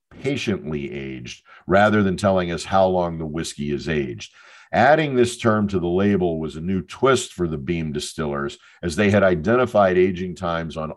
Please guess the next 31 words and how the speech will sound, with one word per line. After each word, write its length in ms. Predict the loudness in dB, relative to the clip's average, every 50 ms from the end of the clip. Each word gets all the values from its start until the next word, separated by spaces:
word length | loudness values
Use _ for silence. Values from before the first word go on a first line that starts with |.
| _
all 360 | 2 4 6 6 6 6 6 4
of 100 | 2 2
their 200 | 2 2 2 2
other 200 | 0 0 -4 -6
brands 560 | -4 -4 -4 -2 -2 -2 -2 -4 -6 -8 -14
prior 440 | _ _ 0 2 4 4 2 2 -2
to 140 | -2 -4 -4
the 100 | -2 -2
release 480 | -2 -2 -4 -4 -4 -6 -8 -8 -8
of 120 | -10 -8 -8
the 60 | -8
Knob 400 | -8 -6 -4 -4 -4 -6 -8 -10
Creek 200 | _ -8 -8 -8 -8 _
Rye. 480 | -4 0 0 2 2 0 -2 -6 -12 _ _ _ _ _ _ -20 -20 -20 -16 _
And 100 | -4 2
while 160 | 4 4 6 6
that's 240 | 6 4 4 2
interesting, 880 | -4 -6 -6 -2 0 0 0 0 -2 -4 -6 -10 -12 -10 -10 -10 -12 -14 _ _ _
it 120 | -4 -2
shouldn't 360 | -2 2 2 2 2 2 -2
distract 560 | -4 -4 -4 -4 -2 2 2 4 2 2 -2 -6
from 200 | -8 -6 -6 -6
the 100 | -8 -10
fact 440 | -4 -2 0 0 0 -2 -6 _
that 160 | -12 -12 -10 -10
this 180 | -12 -10 -8
is 120 | -6 -6 -6
a 100 | -6 -8
damn 540 | -12 -14 _ -4 -2 0 0 0 0 -2
fine 420 | -6 -8 -8 -8 -8 -8 -10 -6 -2
whiskey. 500 | -2 -2 -2 -2 -8 -12 -18 -20 -20